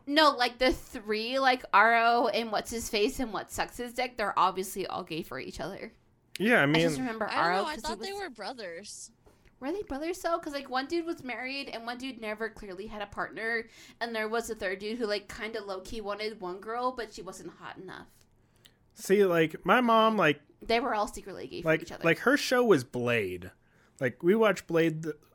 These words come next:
Speaker 2: like, the fuck out of Blade. Like, I figure, I fear, figured that, like, my mom was, like, fingering herself to, like, "Oh, black man."
Speaker 1: What is Blade?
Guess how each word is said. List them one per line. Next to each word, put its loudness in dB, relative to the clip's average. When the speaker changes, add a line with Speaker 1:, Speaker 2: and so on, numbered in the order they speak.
Speaker 2:
like, 0
the -10
fuck -2
out 6
of 0
Blade. -6
Like, 0
I 6
figure, 6
I 2
fear, 4
figured 4
that, 4
like, -2
my -2
mom 2
was, 0
like, -2
fingering 4
herself 4
to, -4
like, -4
"Oh, 0
black -2
man." -8
Speaker 1:
What -8
is -4
Blade? -10